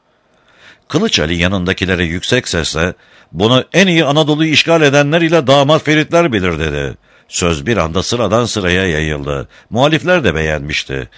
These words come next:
Beğendiklerini alkışlayarak açıkladılar. "Düşmanlarımız beni hizmetten alıkoymak isteyebilirler.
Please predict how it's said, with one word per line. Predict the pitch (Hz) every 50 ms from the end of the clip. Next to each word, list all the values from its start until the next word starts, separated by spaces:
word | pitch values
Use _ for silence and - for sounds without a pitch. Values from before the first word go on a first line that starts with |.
| - _ -
Beğendiklerini | 71 82 90 92 92 87 85 95 - 78 87 82 82 95
alkışlayarak | 104 95 101 95 - 95 85 - 95 113 127 110 101 101
açıkladılar. | 95 87 - - 78 - 80 80 67 69 69 69 69 67 60 - _ _ _ _ _ _ _ _ _ _ _ - - - - - - _ - 98
"Düşmanlarımız | 143 143 - 185 170 175 175 180 185 190 190 202 170 147
beni | 170 175 180 160
hizmetten | 107 117 127 113 117 135 135 - 147 151 143
alıkoymak | 110 110 120 139 139 - 98 90 82 98 101 82
isteyebilirler. | 92 - - - 87 87 76 78 76 80 78 73 71 71 69 67 -